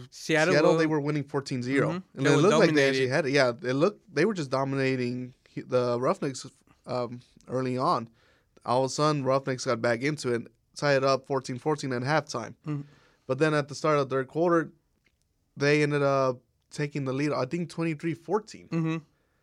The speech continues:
Speaker 2: And after that,
Speaker 1: It
Speaker 2: they were
Speaker 1: went
Speaker 2: done.
Speaker 1: They were downhill. I think the, the Dragons run out of steam, and how, if you look how Houston's play, they give you the ball. They say, "Here, play with the ball,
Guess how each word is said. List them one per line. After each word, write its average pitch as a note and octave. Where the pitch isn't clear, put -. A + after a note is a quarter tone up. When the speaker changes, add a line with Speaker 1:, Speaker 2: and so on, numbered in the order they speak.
Speaker 2:
And B2
after A#2+
that, C#3
Speaker 1:
It D#3
Speaker 2:
they C3
were C3+
Speaker 1:
went C#3+
Speaker 2:
done. C3+
Speaker 1:
They D3
were C#3+
downhill. C3+
I E3+
think A#3
the, D3
the D3
Dragons D#3
run C#3
out C3+
of B2
steam, D3
and C3+
how, C3
if C#3+
you C#3
look D3
how C#3
Houston's D3+
play, F3+
they D#3
give D3+
you E3+
the C#3+
ball. A#2
They C#3+
say, D3
"Here, D#3+
play F3
with F3+
the E3+
ball, E3+